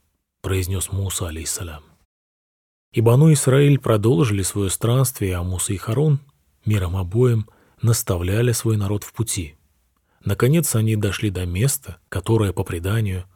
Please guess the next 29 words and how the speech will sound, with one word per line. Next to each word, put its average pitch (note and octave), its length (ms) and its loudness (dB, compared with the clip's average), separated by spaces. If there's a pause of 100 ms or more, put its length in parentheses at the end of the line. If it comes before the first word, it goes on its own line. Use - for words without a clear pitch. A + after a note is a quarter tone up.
(180)
завещал A2+ 540 2
им F2+ 100 -4
Аллах. F2+ 460 -8 (680)
Здесь A2+ 280 4
жили A#2+ 300 4
сильные B2 540 2
люди, F2 460 -4 (260)
но G2 160 -2
они G2 220 2
были A#2 340 2 (320)
многобожниками. F2 1080 -4 (580)
Господь G#2+ 500 2
велел C3+ 320 8
прогнать G2 480 0
их - 160 -14 (120)
с - 140 -8
той G#2 160 2
земли, F#2+ 380 0
но E2+ 160 -6
Бану E2 320 -4
Исраиль A2+ 380 0
сказали A#2+ 440 0
Мусе: E2+ 360 -6
«Ступай D#3+ 580 6
сам A2 380 0
вместе A2 500 0
с - 60 -4
твоим G2+ 320 0
Господом B2 560 2